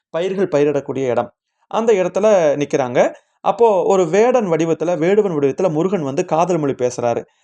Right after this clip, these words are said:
அந்த நேரத்துல, அ, வள்ளியினுடைய தந்தை, அ, நம்பிராஜன் அங்க வர்றாரு. வள்ளி தவிக்கிறாங்க. அ, "எப்படியாவது தப்பிச்சு போயிருன்னு" சொல்லி கேக்குறாங்க, "எங்க அப்பா வர்றாருன்னு." அப்போ முருகன் நகரல.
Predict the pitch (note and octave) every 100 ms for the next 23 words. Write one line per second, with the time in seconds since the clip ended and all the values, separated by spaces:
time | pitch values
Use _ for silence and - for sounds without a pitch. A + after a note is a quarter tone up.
0 | _ _ _ - G#3 G#3+ A3 G3 A3+ A3
1 | A3+ A3+ F3 D#3 - E3 D#3 F3+ A#3+ C4
2 | G3 E3+ D3 C3+ C3+ C3 - _ _ -
3 | D#3+ D3+ F3+ A3 A#3 D#3 E3 D3+ C3+ B2+
4 | B2+ B2 G3+ D4+ - _ - D3+ A3+ B3
5 | D#3 D3 G#3 E3+ B2+ A#2+ - _ _ _
6 | - E3+ E3+ D3+ C#3 - G3+ G3 A#3 B3
7 | F#3+ E3 G#3 F3 F3+ D#3 F3+ F3+ D#3+ F3
8 | D3 D3 C#3 C3+ B2+ B2+ G3 F3 B2+ A#2+
9 | A#2 A#2 A#2 _ _ - F3+ G3+ F3+ A3
10 | B3+ G3 D3 E3 E3 C#3+ B3